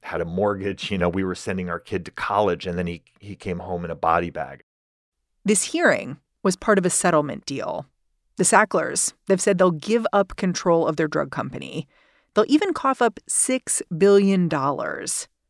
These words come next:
Speaker 2: But in exchange, they want to be shielded from personal liability.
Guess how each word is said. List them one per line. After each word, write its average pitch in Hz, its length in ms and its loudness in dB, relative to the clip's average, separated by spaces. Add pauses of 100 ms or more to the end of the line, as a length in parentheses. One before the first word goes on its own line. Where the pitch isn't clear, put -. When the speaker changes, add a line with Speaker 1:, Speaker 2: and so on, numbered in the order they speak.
(380)
Speaker 2:
But 202 120 6
in 180 120 4
exchange, - 880 -2 (440)
they 202 100 6
want 311 100 6
to 381 60 2
be 311 80 6
shielded 220 640 2 (220)
from 170 160 -2
personal 180 440 -2
liability. 156 840 -2